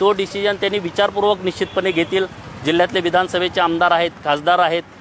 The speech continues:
हे सगळे चांगला निर्णय घेतील आणि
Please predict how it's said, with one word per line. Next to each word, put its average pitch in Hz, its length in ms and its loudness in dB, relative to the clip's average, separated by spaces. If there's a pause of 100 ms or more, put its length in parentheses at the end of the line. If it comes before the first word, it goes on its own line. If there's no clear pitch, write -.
(180)
हे 185 100 -2
सगळे 185 300 -4
चांगला 180 320 2
निर्णय 196 320 2
घेतील 175 380 0 (360)
आणि 196 460 2